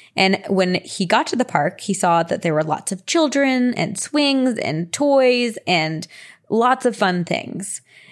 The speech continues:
And there was this really pretty white fence around the park. And Tom told his father that he tried to climb over the fence, but a man stopped him and told him that Tom wasn't allowed to come yet. And then the man led Tom back to the tunnel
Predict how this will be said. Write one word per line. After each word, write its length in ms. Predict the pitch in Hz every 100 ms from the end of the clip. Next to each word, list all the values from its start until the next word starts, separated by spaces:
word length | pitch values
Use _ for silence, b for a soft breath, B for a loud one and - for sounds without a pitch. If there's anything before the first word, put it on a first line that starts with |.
| B
And 160 | 214 208
there 80 | 208
was 100 | 208
this 160 | 196
really 220 | 196 190
pretty 320 | 208 196 180 170
white 240 | 160 -
fence 280 | - 415 -
around 220 | 185 160
the 60 | 180
park. 480 | - - - - _ _
And 160 | 208 214
Tom 280 | 208 233 233
told 180 | 233 208
his 160 | 196
father 300 | - 180 170
that 180 | 160 180
he 140 | 175
tried 280 | 170 190 170
to 40 | 170
climb 260 | - 151
over 240 | - 220 262
the 80 | 233
fence, 520 | 160 147 208 - - B B B
but 140 | - 175
a 60 |
man 340 | 185 220 214 208
stopped 420 | - 190 190 -
him 380 | 180 - 226 - _ -
and 120 | 185
told 220 | 185 180
him 200 | 175 170
that 160 | 160 -
Tom 340 | - 180 185
wasn't 300 | 180 202 202
allowed 300 | - 180 165 170
to 60 |
come 300 | - 233 240
yet. 380 | - - - - _ B B B B 190
And 160 | 190
then 160 | 220 294
the 80 | 262
man 420 | 202 180 180 185
led 500 | 180 180 196 247 -
Tom 400 | - 180 165 160 -
back 280 | 165 160 180
to 100 | -
the 100 | 254
tunnel 560 | 254 196 156 156 233